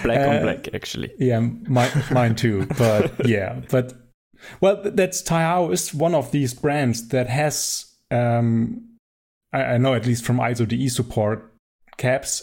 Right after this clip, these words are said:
Speaker 2: and, and they are easily available and they are cheap to get.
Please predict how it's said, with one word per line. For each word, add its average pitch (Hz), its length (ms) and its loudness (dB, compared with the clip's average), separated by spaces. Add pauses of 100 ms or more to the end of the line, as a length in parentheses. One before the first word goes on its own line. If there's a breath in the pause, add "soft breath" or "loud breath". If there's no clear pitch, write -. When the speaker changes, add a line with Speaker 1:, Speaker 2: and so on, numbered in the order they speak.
Speaker 2:
and, 117 360 0
and 113 520 0
they 120 240 0
are 117 160 2
easily 123 320 0
available 117 380 0
and 123 160 0
they 131 60 0
are 131 120 -2
cheap - 320 -4 (320)
to - 100 -6
get. 98 260 -2